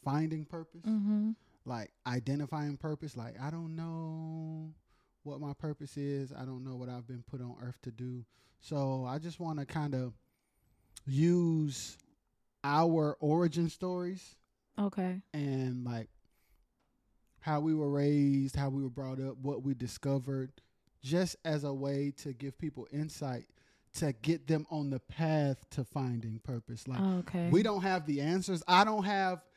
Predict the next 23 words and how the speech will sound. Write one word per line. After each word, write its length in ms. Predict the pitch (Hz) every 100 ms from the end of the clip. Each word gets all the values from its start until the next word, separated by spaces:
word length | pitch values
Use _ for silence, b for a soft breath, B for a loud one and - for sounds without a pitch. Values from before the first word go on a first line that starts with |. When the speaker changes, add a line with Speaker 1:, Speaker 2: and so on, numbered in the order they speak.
| b b
Speaker 1:
an 120 | 170 151
exact 600 | 127 113 127 170 180 - 165
answer 400 | 175 175 185 -
on 340 | 143 135 131 -
exactly 520 | 127 113 147 156 175
how 160 | 151 143
to 100 | 127
find 360 | 139 143 143
purpose, 480 | 151 156 175 175 - _ _ _ _ _ _ b b b -
but 120 | 139
we 120 | 147
can 140 | 160 156
just 220 | 139 -
kinda 400 | 160 143 135 127 - _ _
start 320 | - 185 147 139
the 60 |
conversation 680 | - 147 139 123 151 143 151
to 140 | - 131
get 320 | 127 139 -
people 360 | 156 143 131
down 340 | 117 131 123 117
the 80 | 110
journey. 480 | 110 123 113 104